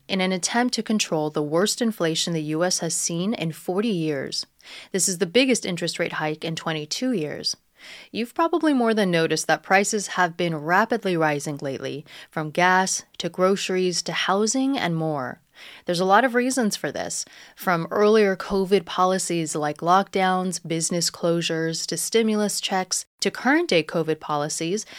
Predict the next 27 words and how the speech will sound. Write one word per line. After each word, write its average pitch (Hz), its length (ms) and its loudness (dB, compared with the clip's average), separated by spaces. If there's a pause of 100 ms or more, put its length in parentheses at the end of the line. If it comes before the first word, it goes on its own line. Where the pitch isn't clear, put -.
(160)
like 160 160 -4
the 170 80 -4
strict - 360 0
lockdowns 180 600 0
in 160 80 -4
China 190 600 0
that 170 120 0
are 170 60 4
disrupting 175 680 -2
the 160 100 -4
manufacturing 165 1000 -2
and 156 140 -6
shipping 175 520 -2
of - 180 -8
products 170 580 -2
worldwide, 160 840 -2
to 202 140 0
the 175 120 0
war 190 280 2
in 233 80 2
Ukraine, 175 580 -2
which 160 220 -4
is 165 100 -2
stunting 214 560 0
the 160 100 -6
supply 151 600 -4
of - 220 -6